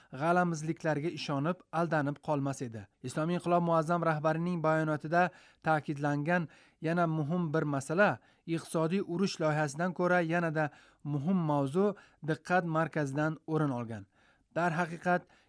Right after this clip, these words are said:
iqtisodiy urush va sanksiyalar Amerika Qo'shma Shtatlarining mintaqadagi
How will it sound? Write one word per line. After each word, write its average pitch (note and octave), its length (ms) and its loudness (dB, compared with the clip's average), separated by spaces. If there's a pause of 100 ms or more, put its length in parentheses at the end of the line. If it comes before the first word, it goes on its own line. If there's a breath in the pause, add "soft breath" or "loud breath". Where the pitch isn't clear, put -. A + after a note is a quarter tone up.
(140)
iqtisodiy D#3 480 -2
urush G3 340 2
va F#3 100 8 (280)
sanksiyalar F#3 580 2 (260 soft breath)
Amerika F#3 440 0 (100)
Qo'shma F3+ 320 0
Shtatlarining E3+ 580 0 (380 soft breath)
mintaqadagi E3+ 560 0